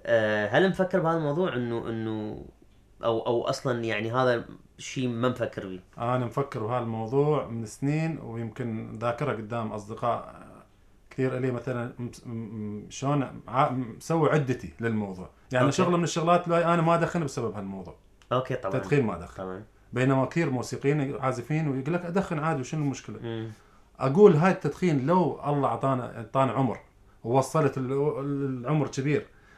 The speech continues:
Speaker 2: ممكن هالتدخين هذا يساعدني بآخر عشر سنوات،
Speaker 1: مم.
Speaker 2: يضرني."
Speaker 1: مم.
Speaker 2: فأنا ممكن لو إذا ما أدخن هاي آخر عشر سنوات يكون نفس شوي أطول.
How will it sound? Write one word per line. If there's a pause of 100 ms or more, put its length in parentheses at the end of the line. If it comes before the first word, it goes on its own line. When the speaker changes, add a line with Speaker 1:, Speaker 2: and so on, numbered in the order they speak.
(160)
Speaker 2:
ممكن
هالتدخين
هذا
يساعدني
بآخر
عشر
سنوات،
Speaker 1:
مم.
Speaker 2:
يضرني." (240)
Speaker 1:
مم. (340)
Speaker 2:
فأنا
ممكن
لو
إذا
ما
أدخن
هاي
آخر
عشر
سنوات
يكون
نفس
شوي
أطول.